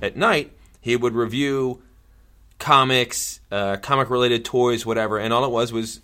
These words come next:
and it was very similar to what Doctor Horrible, except for you could see the microphone, and it was just a guy where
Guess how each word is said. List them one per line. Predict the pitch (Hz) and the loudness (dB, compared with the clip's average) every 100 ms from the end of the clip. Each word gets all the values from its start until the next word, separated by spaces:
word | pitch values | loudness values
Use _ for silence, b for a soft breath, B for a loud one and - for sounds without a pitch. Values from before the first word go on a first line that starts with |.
| - | -14
and | 101 - 135 | -8 -2 0
it | |
was | 139 123 | 0 0
very | 131 139 | 2 2
similar | 135 170 147 | 2 0 0
to | 139 | -2
what | 135 135 | -4 -4
Doctor | 135 131 | -6 -2
Horrible, | 117 196 120 120 | 0 0 0 -2
except | 110 117 | -4 -6
for | 113 | -6
you | 104 | -8
could | 104 | -8
see | 113 | -4
the | 104 | -2
microphone, | 127 143 104 104 110 B B B | -2 -4 -6 -8 -8 B B B
and | - | -4
it | |
was | 139 | -2
just | 151 143 | -2 -4
a | |
guy | 131 131 135 131 | 0 0 0 -4
where | 120 117 | -2 -4